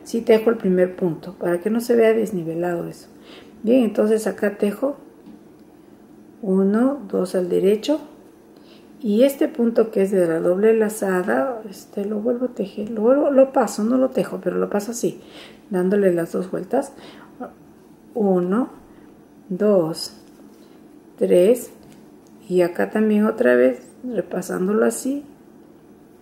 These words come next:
con su doble vuelta. Ahora yo podría soltarlo y dejarlo así, pero ¿saben qué?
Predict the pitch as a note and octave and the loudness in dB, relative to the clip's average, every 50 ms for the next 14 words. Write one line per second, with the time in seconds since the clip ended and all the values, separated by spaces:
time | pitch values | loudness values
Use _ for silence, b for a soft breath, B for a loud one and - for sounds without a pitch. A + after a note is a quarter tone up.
0 | - - - - F#3 E3+ D#3+ - F3+ E3+ F3 F#3 F#3+ G#3+ G#3+ A3+ A3 G#3 G3 F#3 | -20 -20 -12 -8 -8 -8 -4 -4 0 2 2 2 4 4 4 4 4 2 2 0
1 | F#3 - - A#3 C4 C4 B B B B B B - A#3 G3 G3+ G3 F#3 F#3 G3 | 0 -2 -2 -4 -4 -4 B B B B B B -2 2 4 6 6 6 6 4
2 | B3+ C4+ - D4+ C#4+ C#4+ C4 C#4+ D4 C#4+ C#4+ C4+ A3+ A3 - A#3+ A#3+ B3+ B3+ B3+ | 2 4 6 6 6 6 8 6 6 6 6 2 0 2 2 4 6 8 8 6
3 | A3+ G#3 - - A3+ A3+ A#3+ A#3+ A#3+ A#3 - B3+ A#3+ A#3+ A#3 G#3 G3+ - A#3+ A3+ | 6 4 2 -2 0 2 4 4 4 4 2 -4 -4 -2 -2 -2 0 0 0 0
4 | A#3 A#3 A#3 - C#4 C#4+ C#4+ | 0 0 0 2 0 0 0